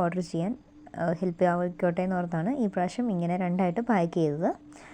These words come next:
അപ്പോൾ ഏകദേശം എത്ര എണ്ണം വരും എന്ന് നമുക്ക് മനസ്സിലാക്കാൻ പറ്റുള്ളൂ. അതനുസരിച്ച് നമുക്ക്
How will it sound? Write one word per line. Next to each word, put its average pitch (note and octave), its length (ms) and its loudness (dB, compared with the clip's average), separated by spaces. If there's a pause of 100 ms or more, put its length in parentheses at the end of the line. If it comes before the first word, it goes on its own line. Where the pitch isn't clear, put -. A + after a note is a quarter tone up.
(640)
അപ്പോൾ G#3+ 160 2 (160)
ഏകദേശം G3+ 440 2
എത്ര G3 220 0
എണ്ണം G3+ 240 0
വരും G#3 260 0
എന്ന് G3 220 2
നമുക്ക് F#3 280 0
മനസ്സിലാക്കാൻ E3 500 -2
പറ്റുള്ളൂ. D#3 320 -4
അതനുസരിച്ച് F3+ 480 -2
നമുക്ക് F#3+ 200 -2